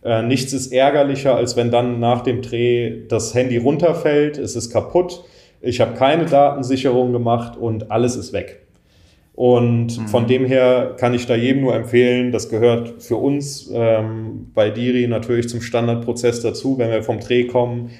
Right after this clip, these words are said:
Speaker 1: werden alle Speicherkarten sofort rübergezogen und das Material wird doppelt
Speaker 2: Mhm.
Speaker 1: gesichert. Ähm, wenn mal eine Datenquelle ausfällt, dann hat man immer noch ein Backup.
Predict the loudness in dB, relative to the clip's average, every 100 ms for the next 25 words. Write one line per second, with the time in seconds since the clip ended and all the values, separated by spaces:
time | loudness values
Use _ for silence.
0 | _ 2 2 2 2 2 2 2 4 0
1 | 2 2 2 0 -2 -2 2 2 2 0
2 | 0 0 -2 -4 -4 -2 -2 -2 -2 -4
3 | 2 2 2 0 0 0 -4 -4 0 2
4 | 4 2 -2 -14 -20 _ _ 0 2 2
5 | -2 -8 -2 0 2 2 0 -2 -2 2
6 | 2 0 -4 -2 -2 0 -4 -4 -6 -4
7 | -4 -4 -6 -8 -6 -6 -6 -6 -6 -6
8 | -8 -16